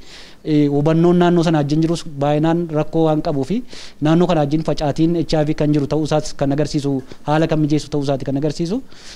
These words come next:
Dabalataan bakki mijataan sun akkuma sila kaase bakka namni baay'een iddoo baay'eedhaan tuuristiidhaanis ta'uu danda'a, iddoo biyyoota adda addaa irraa dhufanii giddu galeessa sanatti argamuu danda'u. Lammaffaan immoo bakka biraa irraa dhufanii keessa bulanii darbuu danda'u waan ta'eef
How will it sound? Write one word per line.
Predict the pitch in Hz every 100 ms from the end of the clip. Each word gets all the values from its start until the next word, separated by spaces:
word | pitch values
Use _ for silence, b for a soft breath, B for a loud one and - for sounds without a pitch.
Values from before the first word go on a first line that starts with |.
| B 135
Dabalataan | 160 175 175 202 214 180 147
bakki | 165 - 202
mijataan | 208 202 196
sun | 185
akkuma | 180 190
sila | 185
kaase | 202 220 - B B B B 127
bakka | 160 -
namni | 180 185
baay'een | 196 226 214 226 226
iddoo | 175 185
baay'eedhaan | 190 190 185 151 139
tuuristiidhaanis | 156 165 - 196 160 147 -
ta'uu | 170 156
danda'a, | 127 131 139
iddoo | 135 160 151
biyyoota | 165 170
adda | 165
addaa | 143 147
irraa | 160
dhufanii | 139 143 214 B B B 135
giddu | 135 147
galeessa | 151 151
sanatti | 175 165 160
argamuu | 147 147 156
danda'u. | 156 143 214 B B B B
Lammaffaan | 135 165 180 220 208
immoo | 196 214 175
bakka | 170 - 180
biraa | 196
irraa | 208 190
dhufanii | 170 175
keessa | 196 - 180
bulanii | 165 156 165
darbuu | 175 170
danda'u | 165 151 135
waan | 151 165
ta'eef | 190